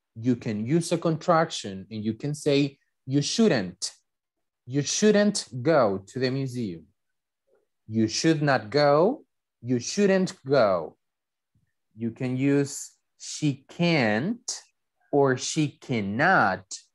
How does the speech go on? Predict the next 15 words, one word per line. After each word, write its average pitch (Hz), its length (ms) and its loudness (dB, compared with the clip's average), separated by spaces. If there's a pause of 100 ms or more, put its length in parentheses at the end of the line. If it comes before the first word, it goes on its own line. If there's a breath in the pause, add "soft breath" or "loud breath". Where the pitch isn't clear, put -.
(100)
eat 101 400 -4
pizza. 98 580 -6 (500)
She - 200 -10
can't 139 720 -4 (200)
or 110 160 0
she - 240 -2
cannot 135 680 -2 (160)
eat 113 320 -4
pizza. - 460 -10 (720)
All 104 80 -6
right, 147 260 4
so 127 200 -2
keep 185 340 -2
in 190 160 2
mind 147 540 0